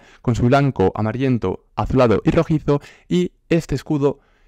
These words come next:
se utiliza para hacer esta equipación. En este caso, el escudo no tiene que ver con la equipación, o mejor dicho, la equipación no tiene que ver con ese escudo, pero ahora mismo sí, porque lo que se pone en el escudo se pone por toda esta equipación. En el que hay amarillento,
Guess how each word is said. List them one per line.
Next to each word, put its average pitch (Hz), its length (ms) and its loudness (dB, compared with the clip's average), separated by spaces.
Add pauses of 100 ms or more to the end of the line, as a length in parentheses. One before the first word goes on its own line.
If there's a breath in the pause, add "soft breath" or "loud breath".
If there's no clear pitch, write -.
(160)
se - 120 -10
utiliza 156 400 0
para 127 200 0
hacer 139 160 0
esta 139 140 -6
equipación. 104 460 -6
En 139 140 0
este 180 160 -2
caso, 190 380 -2
el 135 120 0
escudo 165 520 -2 (840)
no 151 180 0
tiene 165 140 2
que 160 80 0
ver 151 80 0
con 147 100 0
la 143 40 -2
equipación, 151 480 0 (100)
o - 80 -4
mejor 117 160 -2
dicho, 143 160 -4
la 123 40 -2
equipación 120 260 -4
no 135 40 -4
tiene 139 120 -2
que 139 60 -2
ver 135 80 -4
con 131 100 -2
ese 139 100 -4
escudo, 147 240 -2
pero - 140 -2
ahora 143 100 0
mismo 139 240 -4
sí, 165 220 -4 (240 soft breath)
porque 135 320 0
lo 113 60 -4
que 120 60 -8
se 127 100 -12
pone 143 240 -2
en 120 120 -4
el 117 60 -2
escudo 170 380 -2 (180 loud breath)
se 123 160 -4
pone 151 300 -4
por - 180 -6
toda 143 320 -2
esta - 240 -2
equipación. 101 440 -2
En 139 140 -2
el 202 300 -2
que 131 100 -2
hay 87 240 -4
amarillento, 185 800 0